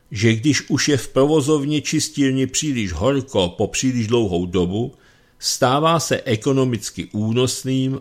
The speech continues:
a v skutku rozumným periodicky nepracovat. V dolarech roku devatenáct set osmdesát dostává z pojištění proti nezaměstnanosti šedesát osm dolarů týdně.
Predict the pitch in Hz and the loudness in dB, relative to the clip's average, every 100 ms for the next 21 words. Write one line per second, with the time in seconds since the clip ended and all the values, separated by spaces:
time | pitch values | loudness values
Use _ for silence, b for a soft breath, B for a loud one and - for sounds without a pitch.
0 | - 175 190 - - 180 180 - 87 98 | -4 0 0 -2 -2 -4 -4 -4 0 0
1 | 101 131 131 131 131 131 127 - 107 110 | 2 2 2 2 0 0 -2 0 2 2
2 | 113 117 117 - - 127 135 135 113 90 | 2 0 -2 -6 -6 -2 -2 -2 -4 -4
3 | - 80 69 - _ _ _ _ _ _ | -10 -12 -12 -16 _ _ _ _ _ _
4 | _ _ _ _ _ - 110 107 120 123 | _ _ _ _ _ -8 -2 6 8 8
5 | 139 165 147 151 - 120 120 123 131 120 | 4 2 0 -2 0 2 4 2 0 0
6 | 113 - 87 - 95 - 107 101 104 - | 0 -2 -6 -6 -6 -4 -2 -2 -2 -2
7 | 117 123 143 - b b b - 104 117 | -4 -4 -6 -12 b b b -4 2 2
8 | - 165 156 156 160 - 135 135 131 - | 4 4 4 4 2 0 2 2 2 0
9 | 131 135 127 120 110 175 170 95 117 123 | -2 0 0 -2 -2 -2 0 0 0 0
10 | 123 - 120 117 113 - 113 - - 120 | -4 -6 -4 -4 -4 -6 -6 -4 -2 -2
11 | 139 - 143 143 - 131 - 123 113 104 | -2 -2 -4 -4 -6 -4 -2 -2 0 2
12 | 104 104 107 104 123 107 82 - | 2 0 -2 -2 -2 -2 -6 -12